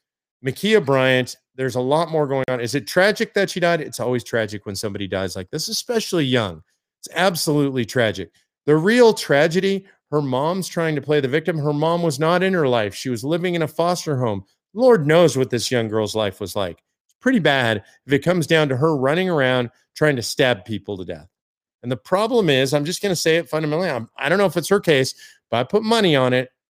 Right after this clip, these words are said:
no father in the home. She certainly wasn't in her own home. She was in foster care at sixteen years old. Lord knows what this girl's been through. This is a fundamental problem in our inner cities today. It's a fundamental problem in families,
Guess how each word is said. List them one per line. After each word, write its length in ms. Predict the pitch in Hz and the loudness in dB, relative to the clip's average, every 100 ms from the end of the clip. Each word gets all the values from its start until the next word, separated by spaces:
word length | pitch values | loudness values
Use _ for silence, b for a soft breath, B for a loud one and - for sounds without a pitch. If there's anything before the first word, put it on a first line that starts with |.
| _ - | _ -6
no 200 | 139 156 | 0 0
father 440 | - 135 120 110 | 2 0 2 0
in 80 | 104 | -2
the 80 | 98 | -6
home. 260 | 90 85 _ _ _ _ _ | -10 -12 _ _ _ _ _
She 160 | - 196 | -4 -2
certainly 460 | - 247 247 214 | 2 2 2 0
wasn't 380 | 147 160 180 170 | 2 2 2 -2
in 160 | 165 170 | -2 0
her 200 | 156 151 | 0 0
own 200 | 156 226 | 0 2
home. 380 | 160 123 147 180 b b | 2 0 -2 -8 b b
She 180 | - 208 | -6 -2
was 200 | 214 170 | 0 0
in 120 | 175 | -2
foster 420 | - 196 233 165 | 0 -2 -2 -6
care 360 | 127 120 92 90 | -6 -6 -6 -6
at 140 | 135 120 | -6 -4
sixteen 500 | 160 139 - 127 117 | -4 -4 -2 -2 -2
years 240 | 110 98 | -4 -4
old. 140 | 101 | -2
Lord 280 | 113 196 190 | 2 2 2
knows 300 | 165 220 196 | 2 2 4
what 160 | 151 127 | 2 0
this 140 | 123 | -4
girl's 280 | - 120 104 | 0 0 0
been 220 | 110 104 | -2 -4
through. 200 | 98 90 b b b - | -6 -10 b b b 0
This 280 | 131 247 233 | 4 4 2
is 100 | 214 | 2
a 120 | 175 | 2
fundamental 800 | - - 180 196 196 165 160 151 | 0 -2 0 0 2 2 2 0
problem 480 | - 127 123 120 | 0 2 2 -2
in 100 | 131 | 0
our 120 | 160 143 | 0 0
inner 200 | 143 143 | 0 -2
cities 380 | - 127 123 | -2 -2 -2
today. 320 | - 120 117 123 | -2 -2 -2 -2
It's 140 | - | -4
a 60 | 139 | -4
fundamental 480 | - 233 269 180 131 | -4 -6 -2 0 2
problem 260 | 147 139 | 2 0
in 140 | 127 104 | -4 -6
families, 640 | - 208 214 131 110 107 | 0 2 2 2 0 -4